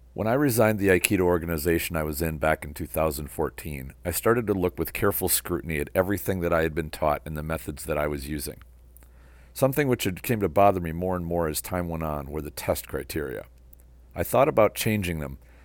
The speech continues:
but I didn't want to do so until I got something far better to replace them with. The reason the test criteria bothered me more and more over time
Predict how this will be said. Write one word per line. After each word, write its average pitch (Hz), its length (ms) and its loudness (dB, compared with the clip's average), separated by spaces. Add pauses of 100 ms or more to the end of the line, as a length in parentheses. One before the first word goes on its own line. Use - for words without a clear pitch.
(100)
but 95 100 -2
I 113 60 4
didn't 139 240 0
want 117 160 4
to 107 40 4
do 101 200 -2
so 82 240 2
until 82 260 0
I 85 80 2
got 87 220 -2
something 92 340 -4
far 101 300 0
better 90 260 2
to 78 80 -4
replace 78 420 -2
them - 160 -8
with. - 300 -14 (1120)
The 95 120 0
reason 135 280 2
the 117 100 -2
test - 320 0
criteria 87 460 0
bothered 87 400 2
me 82 120 -6
more 87 240 -4
and 82 100 -6
more 82 200 -2
over 76 160 -4
time 76 520 -4